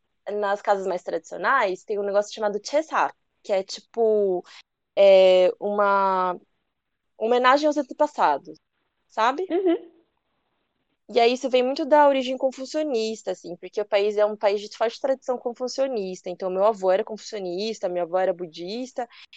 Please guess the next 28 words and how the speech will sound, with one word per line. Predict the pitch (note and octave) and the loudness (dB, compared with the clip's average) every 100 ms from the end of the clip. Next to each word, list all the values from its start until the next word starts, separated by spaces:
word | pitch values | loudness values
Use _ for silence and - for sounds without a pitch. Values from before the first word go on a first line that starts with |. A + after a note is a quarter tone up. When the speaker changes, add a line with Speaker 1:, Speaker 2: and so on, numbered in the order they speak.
| - | -16
Speaker 1:
e | G3+ G#3+ | 0 6
aí | A3 C4+ A3+ A#3+ | 6 4 4 8
<laughs> | |
até | A#3 A#3 A3+ | 8 6 2
dentro | G#3 A3+ | 2 0
dessa | A#3 A3+ | -2 -2
família | A#3 G#3 G3 | -4 -2 -2
a | |
gente | A3 - | -2 -4
fazia | B3 G#3 F#3+ | -8 -6 -8
antigamente, | F3+ F3+ F#3+ F#3+ F3+ F#3 | -8 -6 -6 -4 -6 -12
assim, | - E3+ E3 | -16 -12 -8
é | E3+ | -6
uma | F3 | -6
coisa | E3+ F3+ | -8 -10
que | F3 | -8
durou | F3 F3+ | -4 -4
o | E3 | -6
dia | D#3 G3+ | -8 -12
inteiro, | C4 - G#3+ G3+ F#3+ F#3+ F3+ F#3 | -10 -2 2 4 4 4 2 -4
tem, | A3 | -8
tipo, | G3 - - | -8 -12 -8
toda | A3 | -4
uma | A3+ | -4
ritualística, | A#3+ A3+ A#3 F#3+ F3+ F#3 G3+ G3 F3+ - - | -6 -4 -2 -4 -6 -8 -6 -6 -8 -12 -14
porque | - _ | -18 _
o | - | -14
confucionismo | A3+ A3+ G#3+ G3+ G#3 A3 | -14 -10 -6 -4 -4 -6